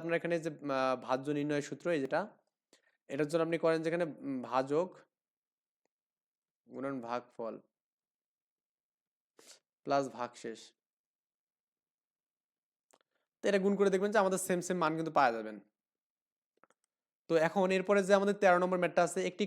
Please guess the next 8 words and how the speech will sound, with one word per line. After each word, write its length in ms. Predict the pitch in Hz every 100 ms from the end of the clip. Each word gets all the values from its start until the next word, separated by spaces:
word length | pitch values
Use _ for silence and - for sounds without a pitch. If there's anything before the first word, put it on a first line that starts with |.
| 202
কারখানায় 500 | 170 170 175 147 202 240 _ _ _ - -
সাত 180 | 175 165 165
দিনে 200 | 180 214 220 147
এতটি 200 | 147 160
সাইকেল 220 | 165 151 156
তৈরি 120 | 143 110
করে। 140 | 104 - _ _ _ _
তো 40 | _